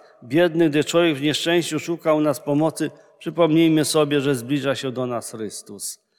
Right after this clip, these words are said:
Ta myśl sprawi, że inaczej będziemy się odnosić do naszych bliźnich,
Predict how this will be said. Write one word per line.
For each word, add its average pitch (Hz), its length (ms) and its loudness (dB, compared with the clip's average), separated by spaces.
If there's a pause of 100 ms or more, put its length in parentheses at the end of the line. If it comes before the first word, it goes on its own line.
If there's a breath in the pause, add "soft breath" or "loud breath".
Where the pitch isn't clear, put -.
(240)
Ta 139 140 2
myśl 156 220 2
sprawi, 156 360 2
że 151 180 2
inaczej 160 440 2
będziemy 139 380 -4
się 131 160 -6
odnosić 135 480 -4
do 131 100 -6
naszych 131 360 -6
bliźnich, 113 460 -8